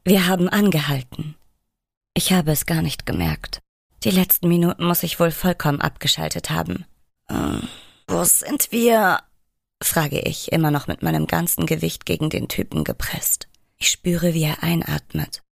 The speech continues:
Seine Stimme schwingt durch meinen Körper. "In Sicherheit." Er steigt ab, sodass ich ihn loslassen muss. Meine Glieder fühlen sich komisch an.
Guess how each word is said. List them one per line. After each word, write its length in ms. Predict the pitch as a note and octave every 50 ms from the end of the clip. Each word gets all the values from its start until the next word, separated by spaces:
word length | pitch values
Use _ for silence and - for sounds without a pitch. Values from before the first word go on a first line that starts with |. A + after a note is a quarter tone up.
| _
Seine 300 | - - F3+ E3+ E3+ E3+
Stimme 380 | E3 - - - F#3 F3+ F3+ F3
schwingt 400 | - - - G3 F3+ - - -
durch 160 | D#3+ C#3 -
meinen 260 | D#3+ D#3 D3+ D#3 D#3
Körper. 380 | - - D#3+ D#3 - - - - - - _ _ _ _ _ _ _ _
"In 160 | - E3 E3
Sicherheit." 720 | D3 D#3+ E3 D3+ - D3 B2+ C3 - - - - - - - _ _ _ _ _ -
Er 120 | - E3+
steigt 340 | - - F3 D#3+ - - -
ab, 180 | F3+ F3 - -
sodass 300 | - D#3+ D#3 D3 - -
ich 100 | - -
ihn 100 | D3+ D3
loslassen 600 | D3 D#3 D3+ - - - B2 - - - D3+ D3+
muss. 320 | D3+ - - - - - _ _ _ _ _ _ _ _ -
Meine 220 | D#3+ D#3 D#3 D#3
Glieder 340 | C#3 - D#3 E3 E3 F3 D#3
fühlen 280 | D3+ - - D#3+ D3+ D3+
sich 300 | D3 D3+ - - - -
komisch 360 | - D#3+ E3 D3+ C#3 C3 - -
an. 260 | E3 D#3 D#3 E3 -